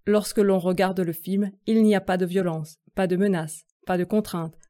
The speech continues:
pas de surprise. Et pourtant, il est évident que le consentement de la jeune femme est ici biaisé.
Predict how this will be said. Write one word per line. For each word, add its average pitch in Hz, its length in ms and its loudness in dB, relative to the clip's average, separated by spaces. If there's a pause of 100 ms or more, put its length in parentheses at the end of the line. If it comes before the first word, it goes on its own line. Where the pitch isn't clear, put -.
(140)
pas 185 140 0
de 175 80 -2
surprise. 170 600 -8 (480)
Et 220 100 4
pourtant, 202 460 -4 (480)
il 226 180 2
est 233 180 0
évident 233 500 2
que 196 120 -4
le 190 100 2
consentement 226 680 -2
de 214 80 0
la 180 120 2
jeune 180 200 -4
femme 190 280 0
est 190 140 -2
ici 185 280 -6
biaisé. 165 500 -4